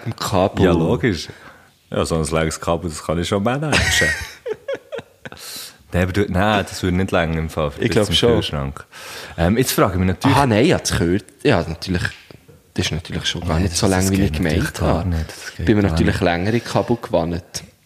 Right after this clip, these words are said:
Speaker 2: Also ich bin mir
Speaker 1: Aber es ist eigentlich, eigentlich ist es so dies. Ich habe irgendwie das Gefühl, wir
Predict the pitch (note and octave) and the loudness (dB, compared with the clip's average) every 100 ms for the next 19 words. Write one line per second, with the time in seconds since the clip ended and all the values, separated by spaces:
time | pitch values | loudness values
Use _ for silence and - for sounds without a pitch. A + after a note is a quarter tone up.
0 | _ _ - F2 F#2+ G2+ - E2 F2+ F#2 | _ _ -10 -8 -4 -4 -4 -2 0 0
1 | G2+ G#2 G2 - A#2 B2 G#2+ - G#2 - | 2 0 0 2 2 2 0 0 0 0
2 | A2 F#2+ - - - - - C#3+ E3+ F3 | -2 -2 -4 -6 -10 -14 0 2 4 2
3 | F#3+ - E3 G#3 - | 0 0 2 0 2